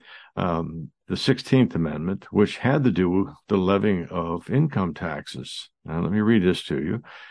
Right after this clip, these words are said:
"Congress shall have the power to lay and collect taxes on incomes from whatever source derived without apportionment among the several states and without regard to any census or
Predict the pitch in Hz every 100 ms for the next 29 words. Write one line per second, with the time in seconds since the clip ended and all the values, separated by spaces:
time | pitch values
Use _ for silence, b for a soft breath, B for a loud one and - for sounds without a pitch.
0 | B B B - 104 120 143 139 120 113
1 | 113 107 98 104 - 92 98 113 127 113
2 | - 92 87 - 92 101 - 110 95 95
3 | 123 123 - 80 76 - - 87 87 92
4 | 101 110 - 110 - 127 101 82 80 95
5 | - - 98 107 - B B B B B
6 | - - 147 147 - 104 - 101 95 98
7 | 90 - 107 107 123 - 95 92 - 92
8 | 78 92 80 82 87 90 85 - 82 85
9 | - 123 110 - - 95